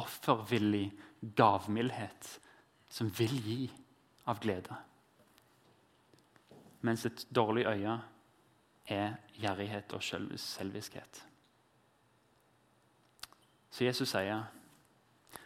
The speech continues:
«Den som har lys i livet, den som ser klart, det er den som helhjertet velger Gud som Herre.»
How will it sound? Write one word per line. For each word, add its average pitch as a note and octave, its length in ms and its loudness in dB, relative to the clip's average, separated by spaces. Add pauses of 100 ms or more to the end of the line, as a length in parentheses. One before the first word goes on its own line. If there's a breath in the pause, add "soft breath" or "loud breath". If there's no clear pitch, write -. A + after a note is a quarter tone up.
(140 loud breath)
«Den A2 120 0
som A#2 140 4
har A2 80 6
lys A2+ 260 0
i A2+ 60 4
livet, C3+ 320 0 (1300)
den G#2 100 -6
som A2+ 100 -2
ser - 400 -2
klart, - 560 2 (140)
det A#2 80 4
er A2+ 80 4
den A#2 100 0
som A#2+ 140 0 (500)
helhjertet A2 760 4
velger G#2+ 400 4
Gud A2+ 180 0
som G#2 160 -6
Herre.» G2 220 -8